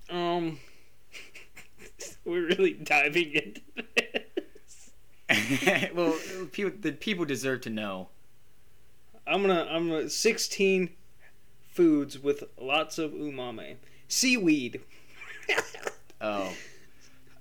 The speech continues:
Speaker 1: Soy-based
Speaker 2: 'Cause
Speaker 1: foods.
Speaker 2: You know, 'cause
Speaker 1: Aged,
Speaker 2: seaweed, the wh-
Speaker 1: aged cheese.
Speaker 2: <laughs>
Speaker 1: Kimchi.
Speaker 2: What?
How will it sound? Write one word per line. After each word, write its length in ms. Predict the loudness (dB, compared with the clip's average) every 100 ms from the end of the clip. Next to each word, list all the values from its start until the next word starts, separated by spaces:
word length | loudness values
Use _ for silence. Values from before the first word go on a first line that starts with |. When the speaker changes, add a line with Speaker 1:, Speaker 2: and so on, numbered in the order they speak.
| -4
Speaker 1:
Soy-based 880 | 2 10 12 12 12 10 10 8
Speaker 2:
'Cause 180 | 4 6
Speaker 1:
foods. 560 | 10 10 8 2 -6 -10 -12 -14 -14 -14 -14 -14 -14 -8
Speaker 2:
You 160 | 4 8
know, 120 | 12
'cause 100 | 12
Speaker 1:
Aged, 240 | 12 10
Speaker 2:
seaweed, 440 | 8 6 6 4 6
the 140 | 6
wh- 200 | 12 12
Speaker 1:
aged 600 | 12 12 12 6 2 0
cheese. 640 | 0 2 2 2 0 -2 -8 -14 -16 -16 -16 -16 -16 -16 -6
Speaker 2:
<laughs> 920 | -4 -4 -6 -6 12 12 12 12 4 8
Speaker 1:
Kimchi. 840 | 10 10 6 2 2 4 4 0 -6 2 4 4 -2 -10 -12 -14 -14 -14 -12 -8
Speaker 2:
What? 680 | 0 6 8 8 8 0